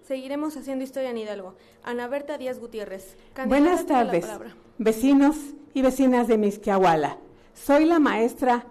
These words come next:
Speaker 2: Ana Berta Díaz Gutiérrez. Estudié una maestría en administración educativa.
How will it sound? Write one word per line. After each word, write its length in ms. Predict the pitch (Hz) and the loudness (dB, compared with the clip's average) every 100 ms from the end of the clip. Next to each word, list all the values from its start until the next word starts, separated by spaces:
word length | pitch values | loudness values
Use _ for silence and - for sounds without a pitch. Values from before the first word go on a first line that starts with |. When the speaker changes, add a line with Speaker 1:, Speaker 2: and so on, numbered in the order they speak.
| - | -8
Speaker 2:
Ana 200 | 202 175 | -4 -2
Berta 380 | 190 202 202 190 | 0 -2 0 0
Díaz 240 | 185 190 | 0 0
Gutiérrez. 720 | 170 165 220 247 262 285 - - - - - | -2 -4 0 0 0 -2 -4 -18 -20 -14 -2
Estudié 460 | 240 - - 254 302 | -2 0 0 2 2
una 200 | 349 320 | 2 2
maestría 640 | 233 233 - 269 262 269 - _ _ | 0 -6 -6 0 0 0 -8 _ _
en 200 | - 339 | -4 0
administración 840 | 370 330 269 240 - 214 208 233 226 | 4 4 4 0 -2 -4 -2 -2 0
educativa. 680 | 214 185 180 - 185 165 | -2 -4 -6 -6 -6 -6